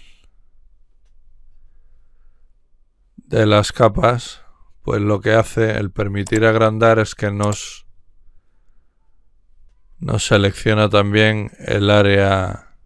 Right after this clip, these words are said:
que está fuera de del contorno. Cosa que si no está seleccionada, así seleccionada, ¿veis?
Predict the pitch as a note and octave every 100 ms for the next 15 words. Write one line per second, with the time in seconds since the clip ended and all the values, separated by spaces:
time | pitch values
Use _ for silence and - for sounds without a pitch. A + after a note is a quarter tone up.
0 | - - _ _ _ _ _ - - _
1 | - - - _ _ _ - G#2 - G#2+
2 | G2+ - G#2+ G#2 G2 G2 F#2+ F#2+ F#2 F#2
3 | G2+ - - - - G#3 D#3 A#2 G2+ -
4 | G2+ G2 A2 G#2 F#2 F2+ - _ - -
5 | - - - - - - _ _ _ _
6 | _ _ _ _ _ - - - - -
7 | _ _ _ _ - - _ - G#2 -
8 | G#2 G#2 - G2+ G2+ - G#2+ - G#2 G2+
9 | - G#2+ A2 A2 A2+ - _ _ _ _
10 | _ _ _ _ _ _ _ _ _ -
11 | A2+ - A2+ - G#2+ G2+ - A2 A2 A2
12 | A2 G#2+ A#2+ A#2 -